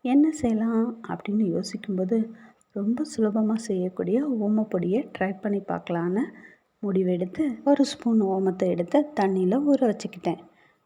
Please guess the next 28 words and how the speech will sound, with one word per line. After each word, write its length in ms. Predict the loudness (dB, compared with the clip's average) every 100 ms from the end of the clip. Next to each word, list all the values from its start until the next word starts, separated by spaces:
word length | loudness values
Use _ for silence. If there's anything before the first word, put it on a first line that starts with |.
| _
ஒரு 200 | -6 -4 -2
கப் 160 | -4 -2
கடலை 320 | -6 -4 0
மாவு, 340 | 2 2 0 -4 -10 _ _
கால் 240 | -4 -4 -2
கப் 200 | -6 -8 -6
அரிசி 320 | -6 -6 -4
மாவு, 360 | 0 0 0 -4 -10 _ -20 -18 -2
ஒரு 260 | 0 0
சிட்டிகை 360 | -2 -6 -4 -2
மஞ்சத்தூள், 720 | -4 -4 -6 -6 0 0 0 -12 -20 _ _ _
கால் 240 | 0 2 2
ஸ்பூன் 360 | -2 0 0 0
உப்பு, 420 | -6 -6 -2 -4 -4 -12 -16
இதெல்லாம் 420 | -8 -4 -2 -2
சேர்த்து 400 | -2 -4 -4 -4 -2
மிக்ஸ் 300 | -2 -2 -6
பண்ணிட்டு, 520 | -2 -2 -2 -2 -2 -4 -20 -20 -20 -4
ஊற 280 | 0 2 2
வச்ச 260 | 2 0 -6
தண்ணியை 540 | -2 0 2 2 2 -4 -18 -18 -4
வடிகட்டி 560 | -2 0 0 -2 -2 -6 -2
கொஞ்சம் 300 | -2 -2 -2
கொஞ்சமா 360 | -2 -2 -4 -6
சேர்த்து 640 | -4 -2 -2 0 0 0 -18 -20 -20 -6 -2
மாவை 320 | 0 0 0
கொஞ்சம் 380 | 0 0 -2 0
தளர 460 | 2 2 0 -4